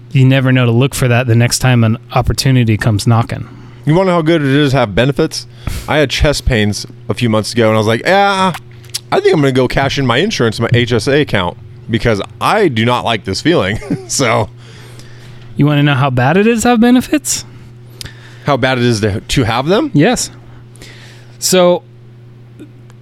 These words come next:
Speaker 1: in certain scenarios, I'm very against benefits. So, with my first kid, to get insurance through my company was gonna be for me and my wife was gonna be about twelve hundred a month.
Speaker 2: Okay.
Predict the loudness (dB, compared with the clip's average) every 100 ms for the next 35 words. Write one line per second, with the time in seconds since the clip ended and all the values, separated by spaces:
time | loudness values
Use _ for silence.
0 | -4 0 2 2 0 2 2 2 2 2
1 | 2 2 2 2 2 2 2 0 -2 -2
2 | -2 -6 -8 -8 -10 -14 -10 -2 2 4
3 | 4 4 4 0 -6 -20 -20 -4 -2 2
4 | 0 0 0 0 0 -2 -4 -6 -8 -12
5 | -20 -20 -20 -20 -20 -4 0 0 0 0
6 | 0 0 0 0 2 2 0 0 2 2
7 | 4 2 2 2 2 2 4 2 0 -8
8 | -20 -6 0 2 4 2 2 2 2 2
9 | 0 0 0 2 2 2 2 -2 -2 0
10 | 0 2 2 2 0 -2 -10 -14 -16 -20
11 | -20 -20 -14 -4 -2 -2